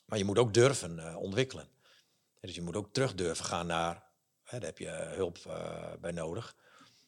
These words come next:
Maar da-, na die momenten waar je dan de verkeerde afslag hebt genomen, of waar je, eh, voor jezelf kan realiseren van, hey, ja, da-, daar heb ik me toch wel, eh, eh, daar is het soort, soort van geprogrammeerd en daar heb ik de,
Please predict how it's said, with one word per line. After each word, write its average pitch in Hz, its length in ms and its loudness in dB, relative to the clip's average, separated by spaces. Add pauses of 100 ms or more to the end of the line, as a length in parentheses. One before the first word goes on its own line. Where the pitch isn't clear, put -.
(260)
Maar 92 120 -6
da-, 98 160 0
na 113 220 4
die 107 140 2
momenten 98 520 4
waar 87 200 2
je 90 140 -2
dan 90 200 0
de 87 80 -6
verkeerde 87 320 -4
afslag 90 340 -2
hebt 78 160 -8
genomen, 76 360 -6
of 80 100 -6
waar 82 220 -2
je, 80 100 -6
eh, - 500 -8
voor - 160 -6
jezelf 98 300 2
kan 82 160 -6
realiseren 85 480 -2
van, 90 120 -6
hey, 98 220 0 (920)
ja, 80 200 -6
da-, 85 140 -6
daar 82 140 0
heb 82 140 -6
ik 92 120 -10
me - 60 -14
toch - 180 -6
wel, 90 400 2
eh, 87 460 -2
eh, 90 360 -16
daar 90 180 -2
is 92 80 -4
het 90 120 -6
soort, 98 200 0
soort 98 240 -2
van 101 160 -2
geprogrammeerd 101 760 2
en 90 100 -4
daar 95 120 0
heb 95 100 -4
ik 95 120 -10
de, 95 180 -8